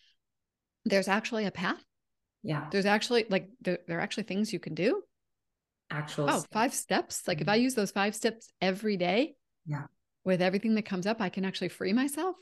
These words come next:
Speaker 1: Holy smokes. Right. So, yeah.
Speaker 2: I'm glad you, I'm glad you said that. So that being said, for anyone who is listening right now and they're like, "Oh, I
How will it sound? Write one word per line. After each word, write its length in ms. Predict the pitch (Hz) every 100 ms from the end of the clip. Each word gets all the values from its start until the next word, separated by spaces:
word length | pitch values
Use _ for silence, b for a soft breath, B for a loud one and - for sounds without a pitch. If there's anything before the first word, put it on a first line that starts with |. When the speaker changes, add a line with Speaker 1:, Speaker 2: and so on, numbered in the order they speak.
| _
Speaker 1:
Holy 600 | - - 175 180 180 226
smokes. 580 | 226 453 - - - - _ _
Right. 300 | 190 202 233 -
So, 420 | - 180 175 170 175 _ _ _ _ _ _
yeah. 220 | 175 170 175
Speaker 2:
I'm 100 | 190
glad 300 | 190 185 185
you, 180 | 208 202
I'm 300 | - 180 175
glad 300 | 180 175 175
you 120 | 185
said 360 | 180 175 165 165
that. 220 | 165 165
So 680 | - 190 175 170 170 165 165
that 240 | 175 180 185
being 240 | 190 180
said, 600 | 175 - - 175 170 180
for 160 | - 180
anyone 640 | - 175 180 170 170 180
who 180 | 175 165
is 260 | - 165 -
listening 400 | 170 170 165 160
right 240 | 160 143
now 360 | 170 165 165 160
and 140 | 160
they're 120 | 160
like, 180 | 156 151
"Oh, 40 | -
I 300 | 175 175